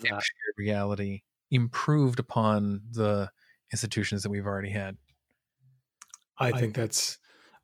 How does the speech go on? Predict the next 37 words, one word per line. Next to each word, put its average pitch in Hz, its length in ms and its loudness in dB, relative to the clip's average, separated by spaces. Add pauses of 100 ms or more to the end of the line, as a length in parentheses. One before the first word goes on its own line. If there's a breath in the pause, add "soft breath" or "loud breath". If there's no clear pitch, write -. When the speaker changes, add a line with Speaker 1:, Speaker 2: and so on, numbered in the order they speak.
Speaker 1:
a - 60 -16
perfect, - 600 -2 (960 loud breath)
between 123 300 2
the 120 80 4
micro 120 360 4
and 117 120 2
the 113 60 2
macro, 117 540 0
you 110 140 -6
know, 110 220 -8 (100)
part 117 200 -2
of 107 120 -4
what 110 240 -2
you've 110 240 -2
dedicated, 110 580 0 (220)
you 147 80 0
know, 113 180 -2
in 110 140 0
my 113 140 0
opinion, 110 360 4
so - 160 4
much 110 200 4
of 113 40 4
your 110 80 6
life 110 300 6
to 113 140 4
is 113 120 4
helping 110 440 2 (240)
enable 113 400 6
individuals 117 800 6
to - 100 -2
create 113 340 2
shared 113 320 6
reality 110 460 4
with 113 160 -2
other 110 240 -2
individuals 110 760 0